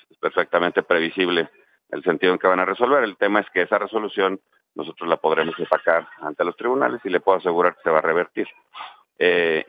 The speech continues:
y por otro lado, nosotros iniciamos, conforme al título de concesión, un procedimiento que implica que haya un panel de resolución de disputas,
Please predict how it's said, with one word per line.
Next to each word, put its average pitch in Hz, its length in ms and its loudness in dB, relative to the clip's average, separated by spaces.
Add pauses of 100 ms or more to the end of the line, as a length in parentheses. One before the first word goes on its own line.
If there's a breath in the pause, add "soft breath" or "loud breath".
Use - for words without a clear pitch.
y 107 140 -6
por 113 180 4
otro 131 160 0
lado, 143 400 0
nosotros 104 420 -4
iniciamos, 110 500 0
conforme 82 420 0
al 76 80 -2
título 98 300 -4
de 104 80 -4
concesión, 110 540 -2 (500 loud breath)
un 87 140 -6
procedimiento 95 840 2 (140)
que 87 80 -6
implica 87 580 0 (140)
que 78 60 -4
haya 82 180 0
un 85 120 -4
panel 95 480 0 (100)
de - 260 -4
resolución 78 420 -6
de 90 120 0
disputas, - 460 -4